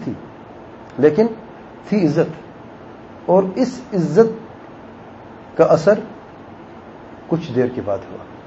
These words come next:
کچھ سالوں کے بعد ہوا۔ اور جو اس حل کے علاوہ دوسرے حلول، دوسرے راستے ہیں، اس میں کبھی کامیابی نہیں ہو سکتی،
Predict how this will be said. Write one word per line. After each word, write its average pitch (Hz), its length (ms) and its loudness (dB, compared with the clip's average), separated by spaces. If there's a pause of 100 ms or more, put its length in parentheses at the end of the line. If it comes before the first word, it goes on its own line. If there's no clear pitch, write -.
(840)
کچھ 160 160 -2
سالوں 127 280 -2
کے 123 120 -8
بعد 104 180 2 (100)
ہوا۔ 104 140 -10 (2750)
اور 190 240 8 (400)
جو 170 340 4
اس - 240 0 (140)
حل 190 100 6 (100)
کے 208 60 4
علاوہ 165 300 6
دوسرے 180 400 2
حلول، 151 400 2
دوسرے 151 280 4
راستے 123 360 2
ہیں، 127 140 -4 (1500)
اس - 160 -10
میں 175 180 0
کبھی 151 260 2
کامیابی 131 380 2
نہیں 135 200 0
ہو 120 140 -2
سکتی، 123 320 -8